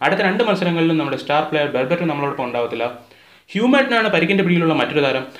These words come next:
അദ്ദേഹം കഴിഞ്ഞ മാച്ചിൽ കളിച്ചിട്ടില്ല. So അദ്ദേഹവും പരിക്ക് മാറി നോർത്ത് ഈസ്റ്റിലേക്ക് തിരിച്ചു വരുമോ ഇല്ലയോ എന്നുള്ള കാര്യം ഇപ്പോഴും വ്യക്തമല്ല. വെസ്റ്റ് ബ്രൗണിന് നമുക്കറിയാം പ്രീ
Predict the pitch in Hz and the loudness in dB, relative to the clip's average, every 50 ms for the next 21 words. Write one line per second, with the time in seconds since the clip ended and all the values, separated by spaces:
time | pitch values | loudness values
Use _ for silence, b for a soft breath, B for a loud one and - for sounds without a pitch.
0 | B B B 127 151 185 196 233 233 190 185 180 190 202 208 202 196 208 190 - | B B B -2 0 0 0 0 0 2 2 2 2 2 2 2 2 0 0 0
1 | 139 147 143 147 165 - 139 131 135 135 - B B B B B B - 139 110 | 0 0 0 -2 -4 -6 -6 -6 -6 -6 -8 B B B B B B -8 -6 -6
2 | 135 135 135 170 196 202 220 233 220 - 160 156 170 190 196 190 190 196 180 156 | -6 -4 0 0 2 4 2 2 2 2 0 0 0 0 0 2 2 2 2 2
3 | 156 156 185 185 180 185 185 185 180 180 - 160 160 160 180 180 180 175 170 156 | 0 0 0 -2 -2 -2 -2 -2 -2 -2 0 0 0 2 2 2 4 4 4 4
4 | 156 160 165 165 160 151 151 147 151 147 143 - - 156 156 160 147 123 117 123 | 2 2 2 2 2 2 2 0 0 -2 -4 -2 0 2 2 4 4 2 0 -2
5 | 131 131 123 117 117 117 120 - - _ _ _ _ _ _ _ _ _ _ _ | -2 -4 -2 -2 -2 -4 -6 -8 -14 _ _ _ _ _ _ _ _ _ _ _
6 | _ b b b b b b 156 202 196 - - 262 262 254 247 247 247 240 220 | _ b b b b b b 0 2 2 0 0 0 2 2 2 0 0 -2 -2
7 | 214 202 202 196 190 190 185 185 - 175 | -2 0 0 0 0 0 -2 -2 0 0